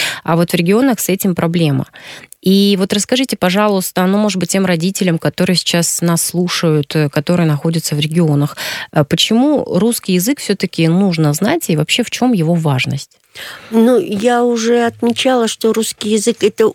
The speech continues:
Speaker 2: на сегодняшний день это уже международный язык.
Speaker 1: Мгм.
Speaker 2: Вы знаете, что рабочими языками Организации Объединенных Наций являются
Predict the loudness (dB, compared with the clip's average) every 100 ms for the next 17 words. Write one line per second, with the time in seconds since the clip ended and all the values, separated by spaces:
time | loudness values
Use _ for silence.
0 | _ 0 2 0 -2 0 0 0 0 -2
1 | 0 0 -2 -2 -4 0 0 2 2 2
2 | 0 0 0 -2 -4 -2 -2 -4 -8 -6
3 | 0 2 2 0 0 2 2 0 -2 -6
4 | -2 0 2 2 0 0 0 2 2 0
5 | -4 -2 0 0 2 2 0 0 0 2
6 | 0 -2 -2 -2 -2 -2 0 2 2 0
7 | -2 -2 -2 -2 -2 0 0 0 -2 -4